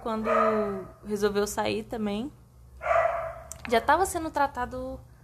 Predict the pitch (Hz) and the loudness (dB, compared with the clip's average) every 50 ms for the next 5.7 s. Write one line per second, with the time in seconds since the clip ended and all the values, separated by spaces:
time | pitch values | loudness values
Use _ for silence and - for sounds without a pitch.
0 | - - - - - - - - - - 233 240 247 247 240 - - - 247 - | -20 -20 -20 -20 -20 -20 -20 -12 -2 -2 0 2 2 0 6 8 10 10 10 10
1 | 240 240 240 240 - - 240 240 214 202 202 208 233 - - 320 392 - - - | 10 8 8 10 10 12 12 12 12 12 12 12 12 10 6 4 4 4 -2 -14
2 | - - - - - - - - - - - - - - - - - - - - | -16 -16 -18 -20 -20 -20 -20 -20 -20 -20 -20 -20 -20 -20 -20 -20 -20 -20 -20 -20
3 | - - - - - - - - - - _ - 214 208 - - - - - - | -20 -20 -20 -20 -20 -20 -18 -20 -20 -18 _ -2 -2 -2 -2 -4 -12 -18 -14 -10
4 | 196 196 196 196 196 196 196 196 196 202 214 214 - - - - - - - - | -8 -6 -6 -4 -4 -4 -6 -6 -6 -6 -8 -8 -12 -16 -20 -20 -20 -20 -16 -10
5 | 185 190 196 196 196 190 196 196 196 196 190 190 185 185 | -8 -6 -4 -4 -2 0 0 2 2 2 0 -2 -4 -6